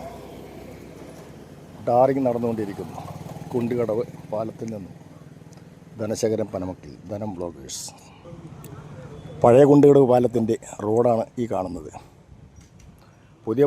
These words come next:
പാലത്തിൻ്റെ കൈവരികളും റോഡും ടാറിങ് പുരോഗമിക്കുകയാണ്. ടാറിങ് ജോലി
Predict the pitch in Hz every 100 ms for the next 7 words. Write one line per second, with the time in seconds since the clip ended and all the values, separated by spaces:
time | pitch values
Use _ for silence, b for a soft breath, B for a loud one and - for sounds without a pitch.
0 | 135 131 120 117 107 110 113 117 107 104
1 | 95 95 90 - b b b - 120 123
2 | 127 - - 123 117 113 101 110 90 76
3 | - - _ _ - b b b b _
4 | 117 123 131 127 120 120